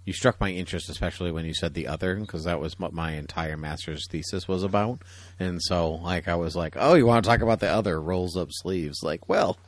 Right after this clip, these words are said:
<laughs> let's, let's, let's dive into it. But, uh, we actually don't have time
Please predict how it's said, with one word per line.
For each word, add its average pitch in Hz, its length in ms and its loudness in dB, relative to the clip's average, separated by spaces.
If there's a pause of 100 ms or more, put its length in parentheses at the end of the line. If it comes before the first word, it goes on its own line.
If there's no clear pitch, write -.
(120)
<laughs> - 160 2
let's, 196 600 8 (760)
let's, - 360 6 (220)
let's 151 300 10
dive 131 320 8
into 113 280 6
it. 92 100 4
But, 101 240 4
uh, 101 240 6
we 131 120 6
actually 120 200 4
don't 104 160 6
have 90 120 0
time 113 360 0